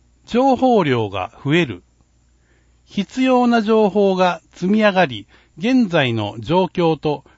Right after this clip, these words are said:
今後の予測を把握しやすくなる。雨が強くなるのね。かっ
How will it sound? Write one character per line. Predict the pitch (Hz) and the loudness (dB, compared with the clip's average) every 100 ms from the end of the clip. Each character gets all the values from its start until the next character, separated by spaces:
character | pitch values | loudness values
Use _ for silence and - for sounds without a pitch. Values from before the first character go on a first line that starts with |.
| _ | _
今 | - 254 247 | 0 0 2
後 | 233 | 2
の | 220 220 | 2 0
予 | 139 | -4
測 | 147 214 - 190 | -4 -6 0 2
を | 185 - | 2 -2
把 | - 220 240 | 0 2 0
握 | - | -8
し | - 220 | -6 -4
や | 208 | -4
す | - - | -6 -12
く | 131 | -6
な | 113 117 | -2 -2
る。 | 90 _ _ _ _ _ _ _ _ _ _ _ - | -4 _ _ _ _ _ _ _ _ _ _ _ -2
雨 | 220 233 | 0 2
が | 160 | 0
強 | 123 - 175 | -4 -2 -2
く | - | -2
な | 110 117 | -4 -2
る | 104 | -4
の | 87 | -8
ね。 | 92 127 _ _ _ _ _ _ _ _ _ _ _ _ _ _ | -10 -12 _ _ _ _ _ _ _ _ _ _ _ _ _ _
か | |
っ | - | -2